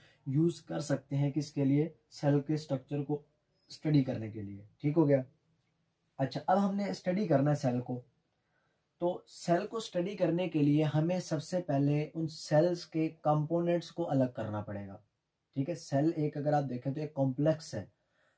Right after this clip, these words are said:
तो उसके अंदर जितने भी उसके components हैं, उनको सबसे पहले हम अलग करेंगे।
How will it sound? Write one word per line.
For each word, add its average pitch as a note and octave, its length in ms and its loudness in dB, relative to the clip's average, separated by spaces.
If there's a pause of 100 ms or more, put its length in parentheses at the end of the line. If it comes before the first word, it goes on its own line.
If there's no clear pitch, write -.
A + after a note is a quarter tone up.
(120)
तो - 180 -18
उसके G3 420 -6
अंदर E3+ 400 2
जितने D#3 460 -2
भी F#3 100 -6
उसके D#3+ 300 -8
components D#3+ 760 0
हैं, C3 100 2
उनको F3 460 -4
सबसे E3 340 -4
पहले D#3 240 2
हम D#3+ 260 0
अलग B2 300 -2
करेंगे। E3 420 0